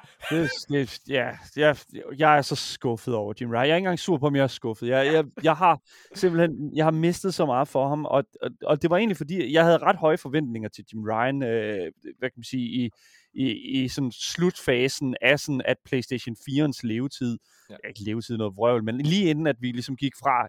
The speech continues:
Speaker 1: øh, fra, fra fire til fem. Fordi jeg havde en idé om, at, at nu skulle der til at ske noget nyt, nu skulle de til at være, være, være, være anderledes. Jeg synes jo, at,
Speaker 2: Ja.
Speaker 1: at, øh, at PlayStations, øh, femmerens nye design er helt fantastisk. Jeg synes, det er,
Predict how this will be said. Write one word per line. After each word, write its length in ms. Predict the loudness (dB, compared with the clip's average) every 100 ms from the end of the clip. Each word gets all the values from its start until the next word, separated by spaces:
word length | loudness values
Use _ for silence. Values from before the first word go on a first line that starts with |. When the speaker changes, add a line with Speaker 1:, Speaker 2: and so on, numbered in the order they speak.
| 0
Speaker 1:
øh, 460 | 0 2 2 0 -2
fra, 140 | -4 -4
fra 280 | -6 -8 -6
fire 140 | -6
til 160 | -8 -10 -6
fem. 240 | -6 -6 -12 _ _ -20 _ _
Fordi 160 | 0 4
jeg 120 | 6
havde 120 | 6
en 160 | 2 0
idé 120 | 2
om, 220 | 4 2 2
at, 220 | 2 2 0
at 120 | -2 -2 -4
nu 120 | -4
skulle 180 | -2 -4
der 60 |
til 160 | -2 -2
at 60 |
ske 240 | -2 -2 0
noget 140 | 0
nyt, 220 | 0 -2 -2
nu 80 | -8
skulle 200 | -8 -12
de 60 | -6
til 100 | 2
at 120 | 2
være, 180 | 4 2 2
være, 320 | 2 4 4 0
være, 300 | 0 2 2 0 _ _
være 200 | 2 2 4
anderledes. 460 | 0 2 2 2
Jeg 80 | -2
synes 200 | -8 -2
jo, 100 | 2
at, 80 | 2 0
Speaker 2:
Ja. 40 |
Speaker 1:
at, 60 | -4 -4
øh, 240 | -6 -6 -6 -8
at 60 | -4
PlayStations, 600 | -4 -2 -4 -4 -8 -6
øh, 240 | -4 -4 -2
femmerens 320 | -2 -2 -4 -6
nye 160 | -4
design 340 | -2 -2 -2 -2
er 40 |
helt 220 | -4 -6
fantastisk. 640 | -8 -4 -2 -2 -4 -18 -18
Jeg 60 | _ _ _ -6
synes, 60 |
det 200 | 2 6
er, 200 | 8 6